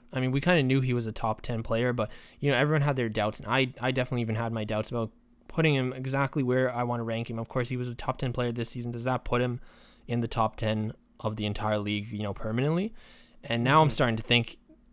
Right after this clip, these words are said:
Speaker 1: for sure, because I'm honestly looking at him as a top, you know, top three point guard right now, like, for sure. I mean, maybe even top two. And the only person right now I don't think he can touch is Steph Curry. And of course, Steph Curry
Speaker 2: Mm-hmm.
Speaker 1: didn't really play this season, so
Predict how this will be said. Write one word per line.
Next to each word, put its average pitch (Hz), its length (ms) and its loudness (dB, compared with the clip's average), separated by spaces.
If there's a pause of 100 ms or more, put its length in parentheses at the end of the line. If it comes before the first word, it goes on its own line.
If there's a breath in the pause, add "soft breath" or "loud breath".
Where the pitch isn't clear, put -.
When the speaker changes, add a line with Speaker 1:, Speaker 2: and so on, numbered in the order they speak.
Speaker 1:
for 113 200 -4
sure, 147 320 8
because 120 280 -2
I'm 127 280 0
honestly 127 420 0
looking 127 360 -2
at 110 140 2
him 110 120 -2
as 107 140 -2
a 104 40 -6
top, - 420 -4 (220)
you 117 140 -2
know, 110 160 2
top - 340 -2
three 117 300 0
point 107 280 -4
guard 110 240 -2
right 104 160 -4
now, 107 360 -4 (1200)
like, 120 160 -6 (480)
for 113 160 -4
sure. 139 380 4 (420 soft breath)
I 120 100 2
mean, 113 340 0
maybe 127 300 2
even 127 160 2
top 120 280 2
two. 160 220 6
And 113 320 -2 (220)
the 131 80 -2
only 156 180 6
person 147 360 2
right 123 160 2
now 123 160 2
I 120 100 2
don't 120 160 0
think 123 140 -4
he - 80 -14
can 110 100 -4
touch 131 320 2
is 110 180 -2 (380 soft breath)
Steph - 340 0
Curry. 147 280 6
And 107 100 0
of 107 100 -4
course, 123 200 -2
Steph 117 180 -2
Curry 131 200 0
Speaker 2:
Mm-hmm. 117 80 0
Speaker 1:
didn't 113 140 0
really 110 180 0
play 127 200 2
this 117 140 0
season, 123 360 0
so 104 300 -4